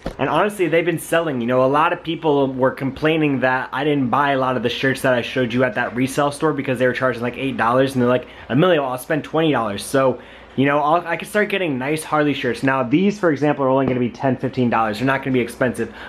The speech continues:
But when I do go back to that place and they have, like, nicer Harley shirts, like, old, old school, big logos, whatever, I will pay up for it and just put 'em for a higher price.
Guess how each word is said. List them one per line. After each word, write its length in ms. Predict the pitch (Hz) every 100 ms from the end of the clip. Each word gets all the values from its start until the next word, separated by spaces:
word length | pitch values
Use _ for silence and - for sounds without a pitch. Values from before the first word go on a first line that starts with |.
| -
But 80 | 135
when 120 | 151
I 80 | 147
do 200 | 127 175
go 100 | 170
back 240 | 156 143
to 80 | 143
that 240 | 127 123
place 320 | - 131 131 - - -
and 120 | 139
they 80 | 143
have, 360 | 127 139 139 135
like, 180 | 127 113
nicer 540 | 131 131 127 131 120
Harley 320 | - 143 147
shirts, 340 | 131 127 120 127
like, 220 | 110 -
old, 240 | 123 123
old 360 | 117 120 120 104
school, 420 | - 123 120 117
big 260 | - 123 117
logos, 420 | 117 117 117 110
whatever, 520 | 107 127 127 123 117 - - -
I 100 | 147
will 200 | 165 180
pay 240 | 180 147
up 180 | 156 156
for 180 | 131 123
it 100 | 117
and 100 | 117
just 160 | 117 -
put 120 | 127
'em 100 | 113
for 120 | 113
a 60 | 107
higher 240 | 117 110
price. 480 | 104 - 127 -